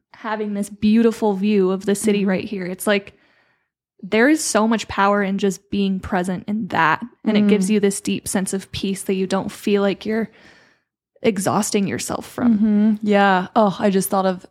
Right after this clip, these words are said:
Speaker 2: something that we are obsessed with, Catherine Zenkina.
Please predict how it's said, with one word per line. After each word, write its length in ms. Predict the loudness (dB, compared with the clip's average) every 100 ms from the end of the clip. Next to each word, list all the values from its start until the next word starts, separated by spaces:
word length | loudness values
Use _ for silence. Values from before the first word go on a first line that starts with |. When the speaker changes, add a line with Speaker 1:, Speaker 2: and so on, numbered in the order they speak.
| _
Speaker 2:
something 420 | -6 -2 0 0 2
that 320 | 0 -4 _ _ _ _
we 220 | -4 0 4
are 160 | 4
obsessed 380 | 2 0 -2 0
with, 140 | -6 -4
Catherine 400 | -4 0 2 2
Zenkina. 600 | 2 0 0 0 0